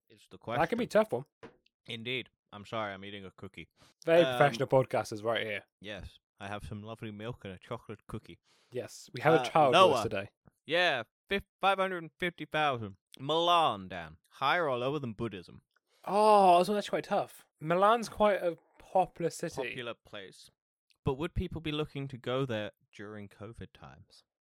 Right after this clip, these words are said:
Speaker 2: Well, restaurant was high.
Speaker 1: Mm-hmm.
Speaker 2: So
Speaker 1: But that's
Speaker 2: I
Speaker 1: the thing
Speaker 2: don't
Speaker 1: you
Speaker 2: think
Speaker 1: can go and do in any city.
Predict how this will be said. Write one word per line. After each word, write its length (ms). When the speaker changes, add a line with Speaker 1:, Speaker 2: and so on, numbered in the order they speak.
Speaker 2:
Well, 160
restaurant 400
was 140
high. 320
Speaker 1:
Mm-hmm. 360
Speaker 2:
So 160
Speaker 1:
But 160
that's 160
Speaker 2:
I 40
Speaker 1:
the 60
thing 100
Speaker 2:
don't 60
Speaker 1:
you 60
Speaker 2:
think 120
Speaker 1:
can 100
go 220
and 120
do 180
in 100
any 180
city. 380